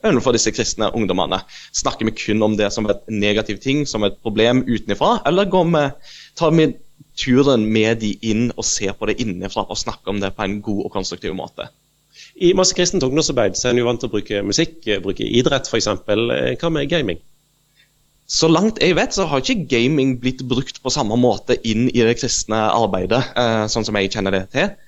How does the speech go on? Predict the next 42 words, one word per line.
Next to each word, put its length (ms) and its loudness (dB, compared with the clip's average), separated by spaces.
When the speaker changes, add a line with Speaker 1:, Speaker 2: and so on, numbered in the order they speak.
Speaker 1:
Eh, 460 4
i 100 2
min 100 4
egen 180 2
oppvekst 360 0
så 80 2
var 80 4
det 140 2
ganske 260 -2
fremmed, 380 -4
i 120 -4
hvert 60 -6
fall. 180 -2
Eh, 320 2
og 600 2
selv 360 0
så 640 0
kan 140 -4
jeg 100 -2
ikke 160 -2
si 320 -2
at 120 -2
jeg 340 0
utover, 720 0
i-, 80 2
eh, 280 0
utover 440 2
gaminglinja 560 2
på 180 2
bibelskolen 640 0
til 220 0
Fjellhaug, 340 0
så 580 2
vet 180 -10
jeg 140 -2
ikke 100 2
om 40 2
det 100 0
finnes 360 -6
så 100 0
veldig 200 0
mye 220 2